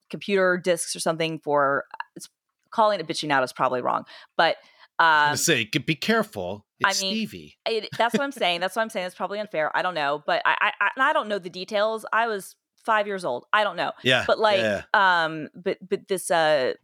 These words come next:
Speaker 1: but, but then this thing happens, and, um, and it's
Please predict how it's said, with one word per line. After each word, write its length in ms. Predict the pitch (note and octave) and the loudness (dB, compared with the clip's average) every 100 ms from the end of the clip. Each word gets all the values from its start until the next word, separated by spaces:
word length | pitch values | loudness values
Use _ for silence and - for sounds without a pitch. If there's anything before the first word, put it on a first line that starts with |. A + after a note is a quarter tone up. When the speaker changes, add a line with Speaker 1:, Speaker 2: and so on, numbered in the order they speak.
| _ | _
Speaker 1:
but, 140 | F#3 | -10
but 140 | G3 F#3 | -6 -8
then 100 | F3+ | -6
this 140 | E3 | -8
thing 140 | - E3 | -8 -4
happens, 600 | G3 A#3 D#3+ D#3 C#3+ - - | 0 0 0 -2 -4 -10 -2
and, 460 | E3 E3 D#3 D#3 D#3+ - - | 2 2 0 -4 -8 -10 -2
um, 440 | D#3+ D#3 D3+ D3+ - | 2 4 2 0 -6
and 120 | - D3+ | -6 -6
it's 400 | - - - | -6 -10 -12